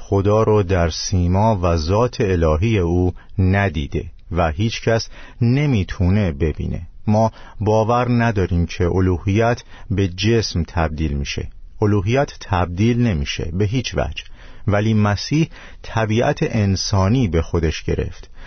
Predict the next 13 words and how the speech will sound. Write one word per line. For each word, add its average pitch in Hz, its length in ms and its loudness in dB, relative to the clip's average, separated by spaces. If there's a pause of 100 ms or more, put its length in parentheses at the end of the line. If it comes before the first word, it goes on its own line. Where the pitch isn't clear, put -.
(180)
فکر 165 320 -2
نمی‌کنم 104 500 2
هیچ 113 220 0
انسان 104 400 2
عاقلی 98 720 0
بتونه 90 400 0
بگه 87 420 2 (300)
یا 101 220 4
جرأت 104 680 0
کنه 92 340 0
بگه 87 400 2 (240)
خدا 101 520 2
نمی‌تونه. 104 800 0